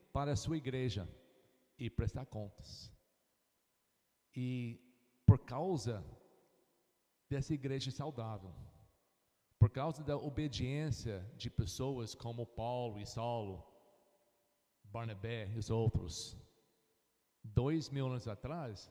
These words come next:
estamos aqui. Nós devemos a nossa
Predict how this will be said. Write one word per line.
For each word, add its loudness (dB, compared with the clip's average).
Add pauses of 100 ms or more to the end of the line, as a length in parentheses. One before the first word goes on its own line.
(140)
estamos -10
aqui. -10 (2000)
Nós -2
devemos -2
a -6
nossa 0